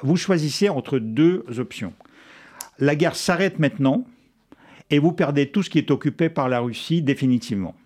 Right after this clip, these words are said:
Ça veut dire les dix-sept pour cent dont vous avez parlé, la Crimée et les quatre, euh, régions,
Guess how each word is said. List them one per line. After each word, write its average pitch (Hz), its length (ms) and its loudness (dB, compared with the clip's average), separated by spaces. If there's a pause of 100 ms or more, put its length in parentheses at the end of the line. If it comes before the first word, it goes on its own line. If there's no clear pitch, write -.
(380)
Ça 117 120 -2
veut 104 80 -2
dire 107 100 -2
les 113 160 2
dix-sept 110 420 -4
pour - 140 -10
cent 127 180 0
dont 107 140 0
vous 95 140 -4
avez 101 160 0
parlé, 143 560 0
la 120 120 -2
Crimée 131 540 0
et 123 80 0
les 113 160 0
quatre, 131 320 -4
euh, 107 460 0
régions, 117 440 -2